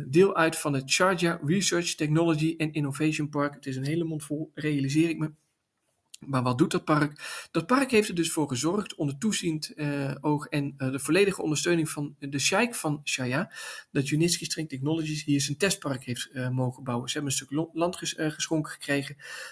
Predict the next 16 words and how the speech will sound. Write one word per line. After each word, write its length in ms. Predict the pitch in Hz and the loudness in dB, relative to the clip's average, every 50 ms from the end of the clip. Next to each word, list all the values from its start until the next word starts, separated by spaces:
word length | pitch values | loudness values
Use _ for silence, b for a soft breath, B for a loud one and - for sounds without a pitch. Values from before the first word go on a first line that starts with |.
| B B | B B
We 120 | - 147 | 0 2
weten 260 | 147 151 143 147 156 | 4 4 4 4 2
allemaal 380 | - 185 202 185 180 165 160 156 | 2 4 4 4 4 4 4 4
dat 320 | 160 147 147 147 - - - | 2 2 0 0 -6 -10 -8
de, 320 | 151 147 147 143 143 143 | -6 -2 0 2 2 0
eh, 360 | 139 139 139 139 135 131 131 135 | -2 -2 -4 -2 -2 -2 -2 -4
dat 160 | 139 143 135 - | -4 -6 -6 -6
de 60 | 143 | -4
Emiraten 540 | - 147 139 139 139 147 156 151 147 - - | -2 -2 0 2 2 4 4 4 2 0 -2
een 80 | 135 | -2
volledige, 460 | - 151 151 151 143 143 135 - 135 | 2 2 4 4 4 2 -2 -4 -6
eh, 140 | 131 131 131 | -8 -6 -6
stage 480 | 131 - - 185 185 180 180 - - - | -4 -2 0 2 2 2 0 -2 -4 -2
op-, 180 | - 160 - | -4 -4 -2
heeft 140 | - 160 156 | -2 -4 -2
opgekocht 580 | - 170 156 - - - - 147 139 - - | -2 -4 -4 -6 -8 -6 -2 -2 -2 -2 -4